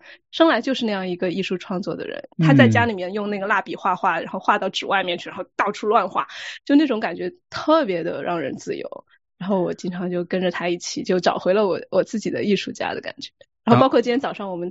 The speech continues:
Speaker 1: 吃一颗牛油果，
Speaker 2: 哦。
Speaker 1: 然后只是简单的牛油果加上，呃，初榨橄榄油，然后盐和胡椒，就这么四样东西。我吃到真的是有那种高潮的感觉，就是“天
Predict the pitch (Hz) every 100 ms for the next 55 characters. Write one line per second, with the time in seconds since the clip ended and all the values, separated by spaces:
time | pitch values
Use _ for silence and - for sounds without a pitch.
0 | - - - 202 202 - - 190 - 190
1 | 175 175 185 - - - _ - _ -
2 | 240 - - 254 214 151 180 185 180 180
3 | 202 175 - 180 185 208 175 - _ -
4 | - - - _ - 208 190 185 - 135
5 | 135 107 95 - 190 - 180 - - -
6 | - 202 208 185 - 214 - 165 202 208
7 | 214 - - 330 285 214 320 359 320 240
8 | 269 262 311 294 - 247 247 220 220 370
9 | -